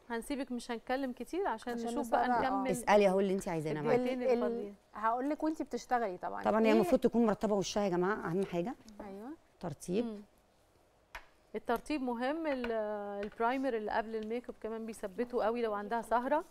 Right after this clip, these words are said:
Speaker 3: ترطيب والبرايمر
Speaker 1: أو تصوير
Speaker 3: وف-، وممكن
Speaker 1: زينا كده
Speaker 3: سيتنج
Speaker 1: بتقعد
Speaker 3: سبراي في الاول،
Speaker 1: بالساعات
Speaker 3: ممكن
Speaker 1: تحت
Speaker 3: سيتنج
Speaker 1: الإضاءة.
Speaker 3: سبراي.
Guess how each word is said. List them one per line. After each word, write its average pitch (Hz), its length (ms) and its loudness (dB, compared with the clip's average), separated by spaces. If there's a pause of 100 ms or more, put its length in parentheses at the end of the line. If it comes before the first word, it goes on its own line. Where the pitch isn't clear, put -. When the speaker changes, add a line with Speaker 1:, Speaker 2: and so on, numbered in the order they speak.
Speaker 3:
ترطيب 208 600 2
والبرايمر 202 500 6
Speaker 1:
أو 311 60 6
تصوير 254 240 2
Speaker 3:
وف-، 208 40 -2
وممكن 220 140 6
Speaker 1:
زينا 240 100 4
كده 226 100 6
Speaker 3:
سيتنج 233 280 6
Speaker 1:
بتقعد 226 160 0
Speaker 3:
سبراي 208 200 6
في - 60 -2
الاول، 185 240 6
Speaker 1:
بالساعات 247 480 2
Speaker 3:
ممكن 190 220 2
Speaker 1:
تحت 220 60 -2
Speaker 3:
سيتنج 196 160 0
Speaker 1:
الإضاءة. 233 240 2
Speaker 3:
سبراي. 196 200 0